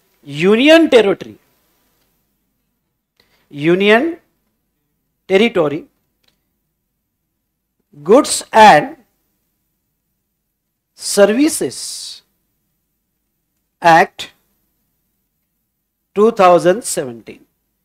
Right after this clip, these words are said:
जिसको हम शॉर्ट में कहते हैं क्या बेटा? यूटीजीएसटी, यूटीजीएसटी,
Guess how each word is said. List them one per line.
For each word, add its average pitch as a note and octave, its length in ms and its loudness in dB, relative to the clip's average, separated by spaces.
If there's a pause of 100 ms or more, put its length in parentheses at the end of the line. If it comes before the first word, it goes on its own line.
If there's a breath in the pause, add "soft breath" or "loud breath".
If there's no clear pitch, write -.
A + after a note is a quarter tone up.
(220)
जिसको G#3+ 400 -6
हम C#4+ 140 -2
शॉर्ट G3+ 300 -2
में G#3 180 -6
कहते F#3 280 -6
हैं F3+ 80 -4
क्या F#3+ 160 -2
बेटा? F3 400 -4 (280)
यूटीजीएसटी, E3 1000 -8 (580)
यूटीजीएसटी, E3 1300 -6